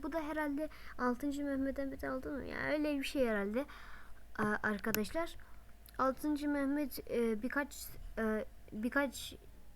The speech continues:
işte ay şey yaptıktan sonra, e, Osmanlı padişahlığı yaptıktan sonra bin dokuz yüz yirmi ikide artık yani Osmanlı yıkılacak duruma geldiğinde de,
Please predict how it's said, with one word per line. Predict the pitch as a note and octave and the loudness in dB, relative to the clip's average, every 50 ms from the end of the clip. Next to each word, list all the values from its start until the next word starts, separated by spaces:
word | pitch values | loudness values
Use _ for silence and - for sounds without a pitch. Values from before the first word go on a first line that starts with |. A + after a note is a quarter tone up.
| - - - | -12 -10 -8
işte | G3 A3 - - - A#3+ A#3 A3+ | -6 -6 -6 -2 0 0 0 2
ay | - - - B3+ B3+ B3 A#3+ - - - - - - - - - - - - - - - - - | 4 4 6 6 6 4 2 2 -2 -8 -12 -14 -16 -16 -16 -16 -16 -16 -16 -16 -14 -14 -12 -10
şey | - - - C4 | -4 2 4 8
yaptıktan | C4+ B3+ B3 B3 - C4 B3 - C#4+ C#4+ D4 | 8 8 8 6 2 -4 2 4 4 4 4
sonra, | D4 - - C4+ C4 C4 D4 E4 F4 F4 F4+ - - - - - - - - - - - | 2 0 0 2 2 2 2 0 0 -2 -6 -10 -12 -14 -14 -14 -14 -10 -10 -10 -4 0
e, | - A3+ A3 A3 - | 2 4 4 4 2
Osmanlı | A3+ A3+ - - C#4 C#4+ C#4 C4+ | 0 -2 -2 0 2 2 2 4
padişahlığı | C4+ C4+ C4+ C4 - C4+ C#4 C4 C4+ | 4 4 4 4 2 0 0 2 2
yaptıktan | C#4 C4 C4 - - C4+ C4 - - D4 C#4+ | 2 2 2 0 -2 -6 -4 0 0 0 0
sonra | C#4 - C#4 C4+ C4+ C4 D4+ D4 - - - - - - - - - - - - - | 0 0 0 0 2 2 0 0 -2 -4 -8 -8 -8 -8 -8 -8 -8 -8 -8 -6 -2
bin | A#3 A#3 A#3+ C4 | 2 4 6 6
dokuz | C4 B3+ - D4 C4+ | 6 6 4 2 0
yüz | C#4 C4 C4 | 2 2 2
yirmi | B3+ B3 B3+ B3+ C4 | 4 4 4 4 4
ikide | B3+ B3 C4 C4 B3+ | 4 2 2 4 4
artık | B3 B3 A#3+ B3 C#4 C4 A3+ | 4 4 4 2 0 2 4
yani | C4 B3 A#3+ B3 B3 | 4 6 6 6 4
Osmanlı | A#3+ B3 - - C4 C4+ C#4 C4+ C4 C4 | 2 0 0 2 2 4 4 6 6 6
yıkılacak | B3+ A#3+ - A#3 A3 C4 A3+ C#4+ C#4 B3+ G#3+ | 4 4 4 4 4 4 6 6 4 4 4
duruma | B3 B3+ B3+ B3+ C4 C4+ | 4 4 6 6 6 6
geldiğinde | A#3+ B3+ B3 B3 A#3 A#3+ B3+ B3+ C4 D4 D4 | 6 6 4 4 4 2 2 2 2 2 0
de, | E4 E4+ | 0 -2